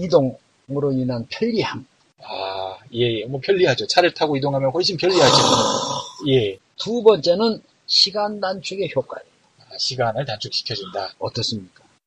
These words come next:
Speaker 2: 아.
Speaker 1: 이런 거 처음 들어보시죠?
Speaker 2: 예, 그렇습니다.
Speaker 1: 예, 예.
Speaker 2: 편리하면서도 시간도
Speaker 1: 시간도 단축하는
Speaker 2: 단축시킬 수
Speaker 1: 거고.
Speaker 2: 있다.
Speaker 1: 예, 내가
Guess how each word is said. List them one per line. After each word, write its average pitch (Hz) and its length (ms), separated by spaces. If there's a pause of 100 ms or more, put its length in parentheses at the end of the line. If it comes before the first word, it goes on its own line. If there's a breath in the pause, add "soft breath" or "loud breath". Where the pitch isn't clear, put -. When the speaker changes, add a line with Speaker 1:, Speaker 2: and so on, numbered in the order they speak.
(180)
Speaker 2:
아. - 40 (320)
Speaker 1:
이런 131 160
거 120 80
처음 196 280
들어보시죠? - 600 (260)
Speaker 2:
예, 117 460
그렇습니다. 110 580
Speaker 1:
예, 120 520
예. 156 120
Speaker 2:
편리하면서도 175 1080 (460)
시간도 185 640
Speaker 1:
시간도 160 440
단축하는 120 260
Speaker 2:
단축시킬 120 380
수 - 140
Speaker 1:
거고. - 80 (100)
Speaker 2:
있다. 143 80
Speaker 1:
예, 113 140 (120)
내가 175 400